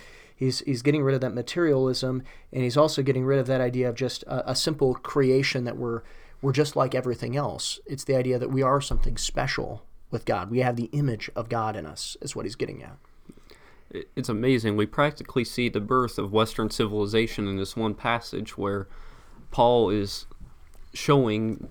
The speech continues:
Speaker 2: the need for a merger between the Judaic theology of Jerusalem and the Greek philosophy of Athens.
Speaker 1: Right, and then this is where he hits on it, in verse thirty,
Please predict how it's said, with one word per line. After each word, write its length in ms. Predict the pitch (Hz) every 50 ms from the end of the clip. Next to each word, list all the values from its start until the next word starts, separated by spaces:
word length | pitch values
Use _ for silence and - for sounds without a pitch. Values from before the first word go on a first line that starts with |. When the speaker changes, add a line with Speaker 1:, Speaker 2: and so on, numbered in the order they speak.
| -
Speaker 2:
the 140 | - - 110
need 220 | 107 117 117 110 110
for 200 | - - 110 104
a 40 |
merger 480 | 98 110 123 127 123 110 - 104 101 101
between 560 | 95 101 - - - 110 104 101 98 101 101 - - - - - - -
the 260 | - 110 107 101 98 95
Judaic 500 | - - 107 98 120 123 120 110 - -
theology 560 | - 123 117 110 110 113 113 107 110 110 101
of 100 | 95 92
Jerusalem 800 | - 107 107 117 117 113 - - - 95 98 98 98 98 98 - - - - - - - -
and 180 | - 110 107 101
the 80 | 101 101
Greek 320 | - - 127 117 - -
philosophy 560 | - 104 101 104 104 104 - - - - 95
of 80 | 90 101
Athens. 640 | 98 98 98 - - - - - - - - - - - - - - - - - - - - - - - - - - -
Speaker 1:
Right, 280 | 143 143 147 135 117 -
and 140 | 139 143 147
then 180 | 135 127 - -
this 240 | 143 131 147 143 -
is 100 | 120 113
where 140 | 123 127 117
he 60 | 113
hits 200 | 135 151 - -
on 140 | 113 95 -
it, 80 | - - _
in 160 | 131 127 117
verse 240 | 117 131 135 131 -
thirty, 340 | - 151 190 - - -